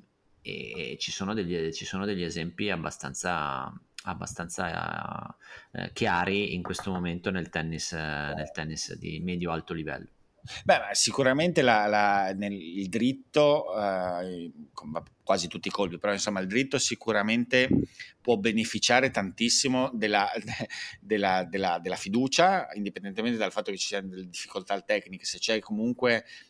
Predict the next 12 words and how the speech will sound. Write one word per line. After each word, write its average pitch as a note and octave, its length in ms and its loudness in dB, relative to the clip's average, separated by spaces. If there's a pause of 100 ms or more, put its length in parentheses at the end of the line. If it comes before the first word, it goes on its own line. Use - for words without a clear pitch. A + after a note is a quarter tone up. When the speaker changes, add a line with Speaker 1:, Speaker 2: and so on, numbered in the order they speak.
(280)
Speaker 2:
della G#2 240 0
fiducia B2 520 4
nella, G#2 420 6
nella, F#2+ 300 -2
nel, F#2+ 300 -4
nell'idea G2+ 800 2
tattica A2 800 2
e G2+ 140 -2
nelle, G2+ 320 -4
nell'esecuzione G2+ 800 -2
del A2 140 -2
colpo, C3+ 680 2